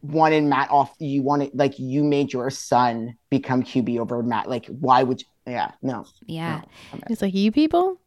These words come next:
Speaker 3: Hell no."
Speaker 1: <laughs>
Speaker 2: Slam the
Speaker 1: Close
Speaker 2: door.
Speaker 1: second.
Speaker 2: Uh, Lisa chose Becky. I'm gonna give it to
Speaker 1: Oh.
Speaker 2: Becky. She called Tim at his friend's house during a week,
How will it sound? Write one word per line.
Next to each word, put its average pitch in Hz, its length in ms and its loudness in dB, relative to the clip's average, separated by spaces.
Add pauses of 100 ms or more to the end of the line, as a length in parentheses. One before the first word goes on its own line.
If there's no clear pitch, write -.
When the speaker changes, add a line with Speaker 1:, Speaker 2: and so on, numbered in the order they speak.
Speaker 3:
Hell 285 380 8
no." - 280 2 (180)
Speaker 1:
<laughs> 170 180 -4
Speaker 2:
Slam 208 160 4
the 175 100 4
Speaker 1:
Close 160 160 4
Speaker 2:
door. 85 100 -4
Speaker 1:
second. 131 300 -4 (960)
Speaker 2:
Uh, 202 140 6
Lisa 190 500 2
chose 220 340 0
Becky. 156 600 -8 (800)
I'm 233 160 -2
gonna 349 100 2
give 415 160 2
it 392 80 2
to 330 80 2
Speaker 1:
Oh. 262 40 6
Speaker 2:
Becky. 196 500 -2
She 233 200 -4
called 269 280 -2
Tim 240 180 -2
at 262 100 0
his 269 200 -2
friend's 220 280 -2
house 208 240 -2
during 190 240 -4
a 269 60 0
week, 185 400 -2